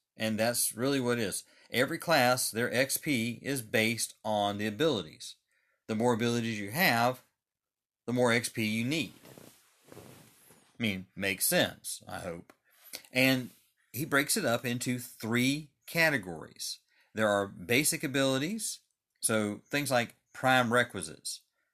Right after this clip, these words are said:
hit dice, weapon requirements, armor requirements, saving throws,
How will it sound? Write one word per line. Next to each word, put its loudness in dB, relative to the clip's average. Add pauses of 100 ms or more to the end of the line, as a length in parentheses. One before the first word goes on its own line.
(380)
hit -2
dice, -2 (1700)
weapon 0
requirements, -4 (200)
armor 4
requirements, -2
saving 2
throws, -14